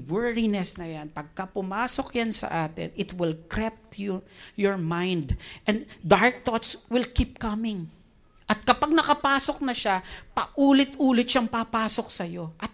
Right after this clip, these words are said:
tatakutin ka ng tatakutin. At anong gagawin niya sa'yo?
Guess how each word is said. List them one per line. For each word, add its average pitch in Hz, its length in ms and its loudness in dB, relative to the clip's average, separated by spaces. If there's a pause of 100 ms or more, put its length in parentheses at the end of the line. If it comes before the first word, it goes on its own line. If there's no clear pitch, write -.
tatakutin 226 720 -2
ka 208 80 -4
ng 196 160 -8
tatakutin. 160 800 -8 (400)
At 208 240 -2
anong 277 240 6
gagawin 220 400 6
niya 202 80 -2
sa'yo? 160 400 -4